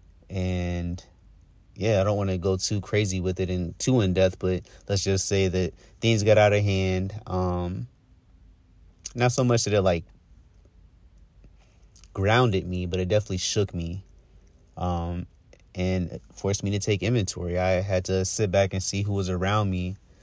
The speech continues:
you know, because I'm the kind of person that when I go through something,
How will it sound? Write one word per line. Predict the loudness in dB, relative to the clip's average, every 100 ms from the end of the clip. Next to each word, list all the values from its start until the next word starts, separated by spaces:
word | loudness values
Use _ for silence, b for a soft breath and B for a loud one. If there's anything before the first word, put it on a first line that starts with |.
| b b b
you | -2
know, | 0 0
because | 0 -2 0
I'm | 2
the | 2
kind | 0 0
of | -2
person | -4 -2 -4
that | -2
when | -2
I | -2
go | 0 -2
through | -2 -4
something, | -4 -6 -4 -6 -6